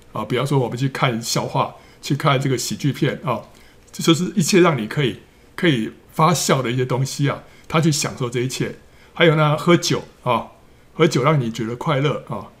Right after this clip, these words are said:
甚至于现代的人有的是那个吸毒啊，让你可以身体好像可以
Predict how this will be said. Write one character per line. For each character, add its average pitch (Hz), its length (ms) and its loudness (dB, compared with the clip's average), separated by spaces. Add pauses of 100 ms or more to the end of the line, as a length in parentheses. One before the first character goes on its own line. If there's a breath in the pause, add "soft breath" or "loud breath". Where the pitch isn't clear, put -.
(180)
甚 147 180 -2
至 139 80 4
于 135 160 0 (120)
现 151 180 2
代 139 80 2
的 127 60 0
人 123 280 -2
有 110 120 -6
的 117 100 -6
是 120 260 -6 (360 soft breath)
那 143 80 -2
个 117 180 -2
吸 - 260 -2
毒 110 360 -6
啊， 110 180 -6 (300)
让 143 200 2
你 127 120 -2
可 151 100 -2
以 139 240 2 (140)
身 165 260 2
体 113 120 0
好 107 120 -6
像 127 100 -2
可 131 140 -2
以 127 120 -4